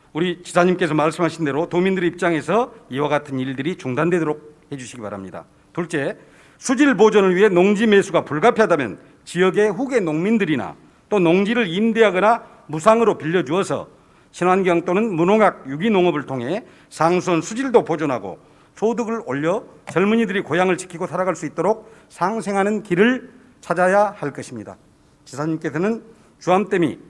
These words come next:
도민들의 상수원으로 이용될 수 있도록 기꺼이 수모를 감수했던 사평 면민들의 아픔을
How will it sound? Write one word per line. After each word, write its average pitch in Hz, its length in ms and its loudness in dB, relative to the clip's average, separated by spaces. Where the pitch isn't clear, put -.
도민들의 185 480 2
상수원으로 208 540 0
이용될 165 340 0
수 156 80 -8
있도록 160 260 -4
기꺼이 156 420 -4
수모를 226 540 2
감수했던 165 680 -2
사평 170 420 -2
면민들의 170 460 2
아픔을 175 500 0